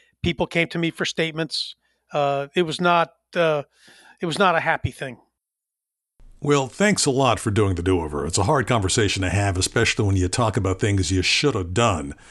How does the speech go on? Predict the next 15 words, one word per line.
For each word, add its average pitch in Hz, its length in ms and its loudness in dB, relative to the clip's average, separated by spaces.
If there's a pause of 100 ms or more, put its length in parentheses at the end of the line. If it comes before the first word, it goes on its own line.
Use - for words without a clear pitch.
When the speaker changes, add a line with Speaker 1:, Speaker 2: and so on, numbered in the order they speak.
(280)
Speaker 2:
years 101 340 2
ago. 73 360 -6 (560)
We 123 100 2
appreciate 151 560 2
you 120 120 -2
coming 139 300 0
back 123 280 2
and 131 200 0
talking 175 340 0
to 107 120 0
us 82 120 -4
about 76 200 -6
it. - 140 -18
Speaker 1:
My 160 120 0
pleasure. 147 400 -4